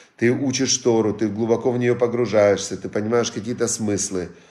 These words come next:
ты делаешь заповеди. Ради каждой заповеди ты можешь прыгать до потолка от радости, потому что ты, э, это как вечность, то есть ты получил билет в вечность,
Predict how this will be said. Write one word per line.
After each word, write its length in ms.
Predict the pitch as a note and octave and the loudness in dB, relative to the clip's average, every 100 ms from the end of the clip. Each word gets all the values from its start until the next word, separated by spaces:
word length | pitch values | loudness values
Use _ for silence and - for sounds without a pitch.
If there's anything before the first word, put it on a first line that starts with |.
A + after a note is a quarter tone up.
| _ _ - G2+ | _ _ -14 -6
ты 100 | B2+ | -4
делаешь 380 | A#2 C#3 C#3 A#2 | 2 4 6 4
заповеди. 580 | A2 A#2+ A#2+ A2 G2+ G#2 | 8 6 6 -2 0 0
Ради 400 | G#2 A2+ B2 A#2+ | 4 6 6 6
каждой 380 | C#3+ C3+ A#2 B2 | 6 6 4 4
заповеди 460 | C#3+ D3 B2+ G#2+ | 4 4 -2 -2
ты 140 | G#2 A2 | -4 -4
можешь 260 | A2+ G#2+ | -4 -4
прыгать 280 | A#2+ B2 A#2 | -2 0 0
до 100 | A2 | -2
потолка 400 | A2 A#2 G#2 A#2+ | -2 -2 2 2
от 120 | G#2+ | 4
радости, 380 | B2+ C#3 C3 - | 2 2 0 -4
потому 340 | G2 G2+ G#2 | -8 -4 -4
что 200 | G#2+ A#2 | -4 -4
ты, 320 | G2+ A#2+ A2 - - _ - | 0 0 0 -6 -20 _ 2
э, 220 | G2 G2 - | 4 4 2
это 220 | A2 A#2+ | 0 2
как 240 | B2 A#2 | 2 0
вечность, 680 | A2 C3 C#3+ - A2 F#2+ - | 0 2 2 0 -2 -4 -2
то 60 | |
есть 160 | G2+ F#2 | -4 -2
ты 100 | B2+ | -6
получил 540 | B2 A2+ A2 - D3+ | 0 0 0 0 -2
билет 400 | A#2 A2 A#2+ B2 | 0 0 2 0
в 60 | G#2+ | -4
вечность, 760 | G2 A#2 G#2+ - D2+ - - | -4 0 0 -2 -8 -10 -12